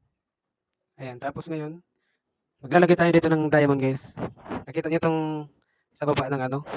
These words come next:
sa baba ng, ito, ito, guys, oh. Yung frame, maglalagay tayo ng frame, no? Try natin, guys.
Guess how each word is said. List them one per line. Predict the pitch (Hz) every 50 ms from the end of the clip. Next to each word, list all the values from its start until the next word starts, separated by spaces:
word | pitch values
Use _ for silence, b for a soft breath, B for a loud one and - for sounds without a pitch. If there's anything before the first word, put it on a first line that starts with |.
| - -
sa | - - 131 131
baba | 131 123 127
ng, | 127 127 127 131 131 131 131 131 135 131 139 143 _ _ _ _ _ _ _ _ _ _ _ _ 156
ito, | - 147 135 135 139 - -
ito, | 143 - 143
guys, | 139 139 135 131 131
oh. | 135 135 _ _ _ _ _ _ _
Yung | 143 131 135 135 127 _ _ -
frame, | 160 156 156 143 127
maglalagay | 139 139 135 131 131
tayo | 131 127 127
ng | 123 -
frame, | 139 131 123
no? | 131 139 _ _ _ _ _ _ _ _ _ _ _ _ _ _ _ _ _ _ _ _ _ _ _ _ _ _ _ _ _ _ _ _ _ _ _ _ _ _ _ _ _ _ _ _ _ _ _ _ _ _ _ _ _ _ _ _ _ _ _ _ _ _ _ _ _ _ _ _ _ _ _ _ _ _ _ _ _ _ _ _ _ _ _ _
Try | - - - 107
natin, | 101 - - -
guys. | - - _ _ _ _